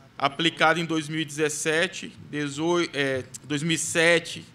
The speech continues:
oito, e veio até dois mil e dezoito, que é a proposta. Então, ou seja, a gente saiu de trezentos e trinta e sete e oitenta e dois e foi até quatrocentos e sessenta e seis e oitenta e sete, colocando as variações anuais. E aí pegou o valor de dois mil e sete, atualizou pelo I G P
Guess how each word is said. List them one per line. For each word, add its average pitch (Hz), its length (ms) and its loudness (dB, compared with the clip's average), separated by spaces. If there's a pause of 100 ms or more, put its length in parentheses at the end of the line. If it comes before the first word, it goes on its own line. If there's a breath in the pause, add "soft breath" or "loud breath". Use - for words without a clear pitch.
(100)
oito, 165 400 0
e 170 40 0
veio 175 260 2
até 185 460 2
dois 180 400 -4
mil 180 180 -4
e - 20 -8
dezoito, 170 500 -2
que - 100 -4
é - 20 2
a 170 40 0
proposta. 156 720 -2 (320 soft breath)
Então, 170 100 -4
ou 175 40 -2
seja, 165 240 -2
a - 20 -2
gente 160 80 -8
saiu 160 160 -2
de - 100 -10 (240)
trezentos 160 480 0
e 180 40 -4
trinta 175 220 -6
e 165 60 -2
sete 143 240 -2
e 147 40 -8
oitenta 151 280 -8
e 165 60 -2
dois 185 280 0
e - 40 -14
foi 185 100 -4
até 185 180 0
quatrocentos 180 560 -4 (160)
e 143 120 -10
sessenta 160 340 -6
e - 20 -18
seis 170 220 -4
e - 20 -2
oitenta 175 280 -6
e 196 40 -6
sete, 147 460 -4 (720 soft breath)
colocando 156 380 0
as 165 100 2
variações 170 680 0
anuais. 160 640 2 (400 soft breath)
E 160 100 0
aí 165 160 4
pegou 196 420 4
o - 20 4
valor 175 280 4
de 160 80 -4
dois 160 220 -2
mil 160 340 -2
e 143 60 -8
sete, 202 540 2
atualizou 175 500 -2
pelo 165 160 -4
I 156 60 -4
G 156 160 -4
P 156 140 -6